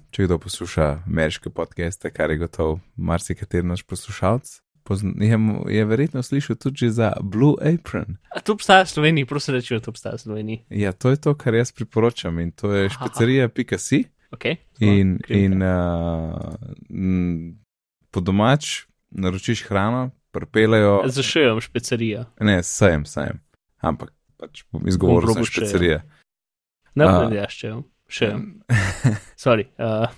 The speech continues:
Speaker 1: Lahko bi delali. V glavnem, Mark, če lahko povem. A, naročiš hrano,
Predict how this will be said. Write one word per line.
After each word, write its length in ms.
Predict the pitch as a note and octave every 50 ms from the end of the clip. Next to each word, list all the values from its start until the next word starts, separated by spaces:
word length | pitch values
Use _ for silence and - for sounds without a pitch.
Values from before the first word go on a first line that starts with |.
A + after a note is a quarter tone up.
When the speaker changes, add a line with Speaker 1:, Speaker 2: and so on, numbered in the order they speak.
| - _
Speaker 1:
Lahko 220 | _ G#2 A#2 B2+ B2+
bi 100 | A#2+ G#2
delali. 320 | G#2+ G#2 F#2+ D#2+ E2 F2 E2+ - _ _ _ _ _ -
V 60 | F#2+
glavnem, 500 | G#2 A2 A#2 B2 A#2+ G#2 F2 D#2 D#2+ F2 - _
Mark, 400 | - F#2 F2+ E2 D2 C#2 - -
če 160 | - - G2+
lahko 220 | F#2+ F2+ F2+ F2+ -
povem. 240 | F2 D2+ D2+ E2+ F2 - _ - - _ _
A, 380 | - F#2 F#2 F2+ E2 - - - _ _ _ _ _
naročiš 460 | - G2+ G#2+ G#2+ B2 - C3 B2 -
hrano, 400 | - A#2 A2+ A2+ B2 C#3 D#3 D#3